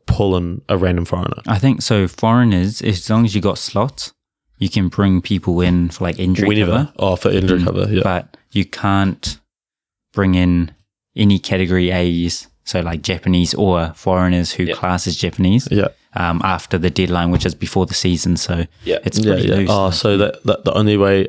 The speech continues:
Speaker 1: so if they didn't have enough props to
Speaker 2: Mm.
Speaker 1: field this game, the only way they could do it is just by pulling in a random foreigner.
Speaker 2: But they can't do it now because you have to have played in the regular season. That's why Quaid had to play that minute.
Speaker 1: Oh, wow. So if they didn't have it, the
Speaker 2: Mm.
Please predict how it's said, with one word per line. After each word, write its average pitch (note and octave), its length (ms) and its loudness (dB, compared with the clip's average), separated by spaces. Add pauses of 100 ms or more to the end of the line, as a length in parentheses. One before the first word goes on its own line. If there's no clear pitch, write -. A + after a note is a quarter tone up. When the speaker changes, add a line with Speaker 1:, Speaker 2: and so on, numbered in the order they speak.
Speaker 1:
so F#2+ 180 0
if F2+ 120 -4
they G2 100 4
didn't G2 200 0
have F#2+ 120 0
enough F#2+ 240 -2 (120)
props - 500 -4
to G2+ 160 2
Speaker 2:
Mm. F2+ 100 2
Speaker 1:
field F2+ 300 -2
this F#2 120 -2
game, G2+ 380 -4 (280)
the A2+ 100 0
only F#2+ 160 2
way F2+ 100 4
they F2+ 140 2
could - 140 -2
do F2 140 2
it - 80 0
is - 140 -4
just - 200 -8
by F2+ 80 -2
pulling G2 320 -4
in F#2 80 -4
a F2+ 40 -2
random F#2 300 0
foreigner. G2 380 -2
Speaker 2:
But G2 100 -6
they G#2 120 0
can't G#2 320 0
do G2+ 100 2
it F#2 120 0
now F#2 380 0
because F2 580 -2
you F#2+ 100 2
have F2+ 280 -4
to F2+ 140 0
have F2 140 -8
played F#2 300 -2
in F2+ 80 2
the F2 80 2
regular F2 300 0
season. F2+ 280 0
That's G2 180 0
why F#2+ 100 0
Quaid F2+ 300 -2
had F2+ 160 -2
to - 60 -16
play F2 200 -2
that E2+ 240 -2
minute. D#3 160 2
Speaker 1:
Oh, C#3 100 4
wow. B2 200 2
So C3 160 -2
if C3+ 100 -2
they D#3 140 2
didn't D#3 200 0
have C#3+ 140 4
it, C3+ 120 -2 (280)
the A#2+ 260 2
Speaker 2:
Mm. F#2+ 240 0